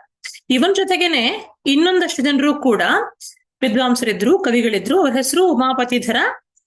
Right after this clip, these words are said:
ಗೋವರ್ಧನ, ಶರಣದೇವ, ದುಹಿಸೇನ ಅನ್ನೋರು. ಇವರೆಲ್ಲರೂ ಸಮಕಾಲೀನರು. ಲಕ್ಷ್ಮಣ ಸೇನ ರಾಜ ಗೌಡ ಅನ್ನುವಂತಹ ಒಂದು ಅರಮನೆಯ ಶಿಲಾಶಾಸನ ಒಂದರಲ್ಲಿ ಈ ಪಂಚ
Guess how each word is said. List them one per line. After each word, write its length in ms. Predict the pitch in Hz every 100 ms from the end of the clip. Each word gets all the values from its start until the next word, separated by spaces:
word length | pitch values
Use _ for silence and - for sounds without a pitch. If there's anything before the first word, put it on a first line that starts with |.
| _ 208
ಗೋವರ್ಧನ, 640 | 240 262 269 240 190 226 370 480 -
ಶರಣದೇವ, 680 | - - 277 311 320 240 220 381 - - -
ದುಹಿಸೇನ 520 | 254 277 349 285 233 185 170 -
ಅನ್ನೋರು. 400 | 196 190 156 -
ಇವರೆಲ್ಲರೂ 300 | - 311 339
ಸಮಕಾಲೀನರು. 880 | 392 277 262 254 226 196 165 - _ _ - - _ _ _ 262
ಲಕ್ಷ್ಮಣ 320 | 277 311 403
ಸೇನ 260 | 381 349 320
ರಾಜ 280 | 277 233 196 226 415 453 240
ಗೌಡ 320 | 233 277 359 381 370 330 - - -
ಅನ್ನುವಂತಹ 540 | 254 254 247 214 277
ಒಂದು 180 | 359 269
ಅರಮನೆಯ 460 | 220 247 294 294 262 208
ಶಿಲಾಶಾಸನ 840 | - 240 277 294 285 240 208 226
ಒಂದರಲ್ಲಿ 640 | 202 190 175 185 403 523 _ - - - -
ಈ 260 | 294 359
ಪಂಚ 440 | 392 254 262 285